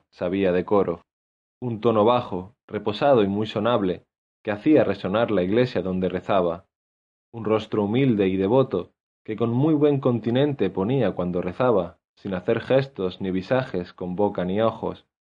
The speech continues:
como otros suelen hacer. Allende de esto, tenía otras mil formas y maneras para sacar el dinero.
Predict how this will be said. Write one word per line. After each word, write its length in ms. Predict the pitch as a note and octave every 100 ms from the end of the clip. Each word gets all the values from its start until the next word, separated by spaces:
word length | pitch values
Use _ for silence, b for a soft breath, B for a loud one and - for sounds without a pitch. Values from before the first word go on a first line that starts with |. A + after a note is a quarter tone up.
| _
como 240 | G#2+ A2+
otros 380 | D3 D3 F#2 F2
suelen 320 | - F2+ F2+
hacer. 380 | F2+ - F2+ - _ _ _ _ _ _ _ _ _ _ -
Allende 480 | G2 A#2 B2 A#2 G#2+
de 100 | B2
esto, 420 | B2 - F2 F2 _ _ _
tenía 340 | - G#2+ C3+ A#2
otras 340 | G2 G#2 G2+
mil 180 | C3 C3
formas 520 | - C3+ A#2+ F#2+ -
y 20 |
maneras 520 | G2+ F#2 A#2+ G#2 E2+ -
para 220 | F2 E2+
sacar 360 | F#2+ - G2+
el 120 | F#2+ F2+
dinero. 480 | G2 G#2+ F#2+ F#2